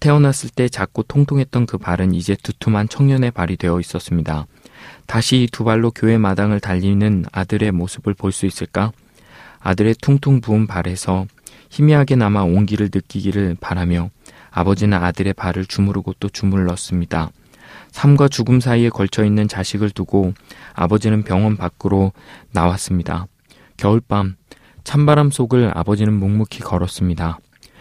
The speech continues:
옆에서 기도해 주시는 분들은 살아날 것이 틀림없다며 위로해 주었지만 아버지는 이제 자식을 놓아줘야 할 때가 이르렀다는 것을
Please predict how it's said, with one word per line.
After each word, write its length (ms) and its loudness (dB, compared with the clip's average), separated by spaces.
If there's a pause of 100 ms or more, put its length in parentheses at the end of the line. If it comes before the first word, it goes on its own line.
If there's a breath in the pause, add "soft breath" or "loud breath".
(260 loud breath)
옆에서 380 2
기도해 320 2
주시는 360 2
분들은 460 2
살아날 420 2
것이 260 -4
틀림없다며 680 0
위로해 380 2
주었지만 680 0 (420 loud breath)
아버지는 460 2
이제 260 -2
자식을 480 -4
놓아줘야 500 0
할 120 -2
때가 280 -6
이르렀다는 720 -2
것을 400 -4